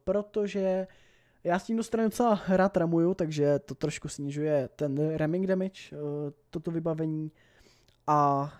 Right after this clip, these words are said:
protože tento stroj, nebo mám pocit, že tento stroj hráči hodně detrekujou, eh, tak jsem si tam dal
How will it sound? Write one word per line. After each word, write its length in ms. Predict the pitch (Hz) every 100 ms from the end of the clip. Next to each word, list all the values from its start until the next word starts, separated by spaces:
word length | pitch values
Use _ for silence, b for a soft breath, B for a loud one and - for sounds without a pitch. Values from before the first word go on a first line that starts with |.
| - 135
protože 420 | - 160 170 156 151
tento 280 | 165 156
stroj, 400 | 170 - 151 151 151
nebo 480 | 156 151 139 92 82 92 73 - 78
mám 180 | 143 190
pocit, 200 | 196 190
že 120 | 185
tento 340 | - - 180
stroj 220 | 180 180 180
hráči 280 | 165 -
hodně 200 | 175 175
detrekujou, 600 | 175 151 151 - 139 131
eh, 960 | 135 _ _ _ _ _ _ _ _ - 147 143 147
tak 340 | 147 135 -
jsem 160 | 180 160
si 100 | 160
tam 180 | 156
dal 300 | 151 147 143